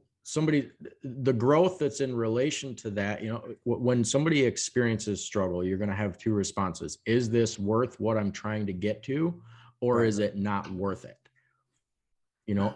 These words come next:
Speaker 1: if it's
Speaker 2: Yeah.
Speaker 1: worth it, you've got, there, there's a, a mindset that I feel like you have to establish before you go into something like that. Like, you have to understand what you're going to do with pain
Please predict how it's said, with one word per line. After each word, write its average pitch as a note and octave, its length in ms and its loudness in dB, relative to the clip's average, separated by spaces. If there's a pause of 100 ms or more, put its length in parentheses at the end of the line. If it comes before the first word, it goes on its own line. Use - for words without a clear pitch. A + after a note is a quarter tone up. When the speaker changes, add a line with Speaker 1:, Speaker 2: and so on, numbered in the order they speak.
Speaker 1:
if C3 240 0
it's A#2+ 160 0
Speaker 2:
Yeah. G2+ 80 -6
Speaker 1:
worth C#3+ 320 4
it, G#2 260 -2 (560)
you've B2 320 2
got, A#2 360 0 (120)
there, A#2+ 280 2
there's A#2 260 -2
a, G#2+ 220 -2
a G#2 100 -6
mindset A#2 560 -2
that G#2 100 -8
I B2 140 -2
feel A#2+ 240 -6
like G#2+ 260 -6
you A2+ 160 -2
have A2 280 -6
to G#2 140 -4
establish G#2 640 -2
before A2+ 560 0
you B2+ 240 0
go G#2+ 240 0
into G2 300 -4
something F2+ 480 -6
like E2+ 240 -4
that. C#2 180 -4
Like, E2 160 -6
you A2+ 200 6
have B2 260 0
to G#2+ 120 -2
understand G#2 640 0
what A#2+ 240 0
you're B2 160 0
going A2 260 -2
to G#2 60 -2
do G2+ 260 -2
with G2+ 220 -4
pain A2 480 -4